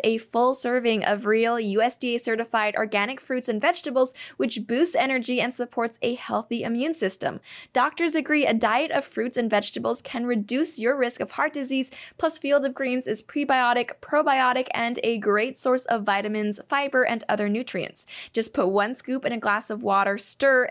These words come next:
and you're done. And right now, you can save fifteen percent off your first order with the offer code Lauren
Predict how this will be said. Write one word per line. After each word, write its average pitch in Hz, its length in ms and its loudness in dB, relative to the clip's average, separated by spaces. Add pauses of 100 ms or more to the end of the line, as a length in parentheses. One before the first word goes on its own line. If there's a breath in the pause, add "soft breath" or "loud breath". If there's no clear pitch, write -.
and 220 220 -2
you're 226 140 0
done. 220 500 -2 (320 loud breath)
And 233 120 2
right 247 200 2
now, 254 160 2
you 254 200 2
can 311 200 2
save 233 260 2
fifteen 262 420 -2
percent 262 380 0
off 220 220 0
your 233 80 0
first 226 300 -2
order 220 220 2
with 220 140 -6
the 233 140 -2
offer 208 260 -2
code 202 260 -4
Lauren 262 460 2